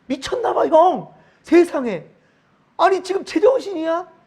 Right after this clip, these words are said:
돈이 도로 나오네. 야, 이거 이렇게 할 수 있어."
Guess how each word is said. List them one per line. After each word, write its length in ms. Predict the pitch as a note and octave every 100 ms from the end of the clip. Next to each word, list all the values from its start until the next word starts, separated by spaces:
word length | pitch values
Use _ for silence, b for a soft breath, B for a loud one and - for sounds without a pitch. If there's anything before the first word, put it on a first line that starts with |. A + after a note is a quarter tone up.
| _ -
돈이 320 | D4+ G4 G4+
도로 240 | D4+ A4+
나오네. 540 | G4+ D#4+ D4+ B3+ C4 - _ _ _ _ _ _ _ -
야, 440 | A3+ A3 G#3+ G#3+ A3+
이거 220 | A3+ C4+
이렇게 280 | B3 D#4 D#4
할 100 | F4+
수 120 | -
있어." 480 | C4 C#4+ C4+ B3